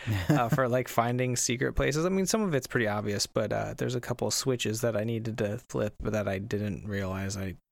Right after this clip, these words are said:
Speaker 1: missed. Uh, but yeah, I, I really, I'm really happy that I'm almost done because, um, it's a, definitely a good refresher to get back and play that game. Um, but I, I'm eager to be jumping on to the next game. So,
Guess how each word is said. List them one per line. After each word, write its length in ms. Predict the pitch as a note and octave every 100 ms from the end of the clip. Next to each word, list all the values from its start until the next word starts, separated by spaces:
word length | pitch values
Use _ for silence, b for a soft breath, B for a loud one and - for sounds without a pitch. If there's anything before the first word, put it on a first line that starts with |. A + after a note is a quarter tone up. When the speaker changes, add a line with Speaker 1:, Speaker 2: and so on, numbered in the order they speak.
| _
Speaker 1:
missed. 460 | - A#2+ B2+ - - B B B B B
Uh, 360 | - G#2+ G2+ G2+
but 240 | A#2+ A2
yeah, 200 | A#2 A2
I, 380 | A#2+ B2+ B2 A#2+ - _ _ _ -
I 80 | B2
really, 440 | C#3+ D3+ C3+ B2+ -
I'm 140 | B2 B2+
really 280 | C#3+ C3
happy 340 | A#2+ B2 A#2 A#2+
that 180 | A#2 A2+
I'm 120 | A#2+
almost 260 | A2+ G#2+
done 320 | B2+ B2 A2+ A2+
because, 720 | G#2+ - A2+ A2 A2+ - - - -
um, 320 | - A2+ A2+ -
it's 180 | C3+ D3
a, 60 |
definitely 280 | C#3+ C#3 C#3
a 40 |
good 180 | B2 A#2
refresher 400 | A2 - A2+ -
to 80 | A2
get 160 | G#2 G#2
back 260 | F#2+ -
and 240 | A2 G#2+ -
play 220 | G2+ G#2+
that 200 | A2+ A#2+
game. 320 | C3+ C3+ C3+ - B B B _
Um, 420 | - A#2 A#2 A2+ A#2
but 160 | A#2+ A2+
I, 140 | A2+ -
I'm 280 | B2 A#2+ A#2+ -
eager 380 | B2 B2+ B2+ A#2
to 80 | A2+
be 180 | A2 A2+ B2
jumping 380 | A#2+ A2+ A2+
on 160 | G#2+ A2
to 120 | -
the 100 | A2
next 580 | G2+ G2+ G#2+ - - - - _ _ _ _
game. 320 | B2+ A#2+ B2+ B2 -
So, 420 | - A2+ G#2